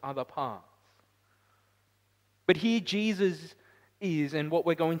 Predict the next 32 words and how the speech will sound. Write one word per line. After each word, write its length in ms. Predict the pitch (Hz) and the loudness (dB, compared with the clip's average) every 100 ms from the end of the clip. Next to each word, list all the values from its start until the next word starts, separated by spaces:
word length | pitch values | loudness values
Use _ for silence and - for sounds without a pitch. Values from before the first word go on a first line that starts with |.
| - | -6
to 40 | |
see 500 | - - 220 214 165 | -8 -6 -2 -2 -2
is 120 | 147 | 0
that 180 | 170 143 | 0 0
Jesus 360 | 180 180 160 147 | 0 0 -2 -6
stands 340 | - 156 151 | -4 -2 -2
above 260 | 147 143 147 | 0 0 2
all 200 | 160 175 | 2 2
these 320 | 131 113 - | -2 -8 -10
gods. 480 | 104 90 82 _ _ _ _ _ _ _ _ _ _ _ _ _ _ _ _ _ _ _ _ _ _ | -12 -12 -16 _ _ _ _ _ _ _ _ _ _ _ _ _ _ _ _ _ _ _ _ _ _
And 80 | 156 | 0
we're 80 | 160 | 2
reminded 600 | 170 165 165 185 196 170 | 4 4 4 4 2 2
that 240 | 156 - | 0 0
Jesus 360 | - 180 170 165 | -2 -2 -2 0
doesn't 280 | 170 156 151 | 0 0 -2
just 180 | 151 - | -4 -6
stand 440 | - 160 185 190 | -2 0 2 0
above 300 | 151 123 120 | 0 0 -2
nature. 560 | 120 120 110 - 127 170 | -10 -10 -10 -10 -10 -8
He 80 | 160 | -6
doesn't 240 | 160 147 | -6 -6
just 140 | 147 | -8
stand 340 | - 147 147 160 | -6 -4 -2 -2
above 240 | 147 135 | -2 -4
these 260 | 127 127 120 _ _ | -4 -8 -10 _ _
gods 420 | 147 156 160 139 - | 0 4 4 2 -4
people 240 | 147 - | -12 -8
create, 640 | 123 - 123 135 160 117 113 - - _ - | -12 -10 -12 -6 -6 -6 -10 -20 -20 _ -4
but 120 | 135 | -2
he 280 | 135 127 135 _ _ | -2 -6 -12 _ _
creates 920 | - 143 131 156 180 110 120 - - | -10 -6 -4 0 0 0 -8 -20 -20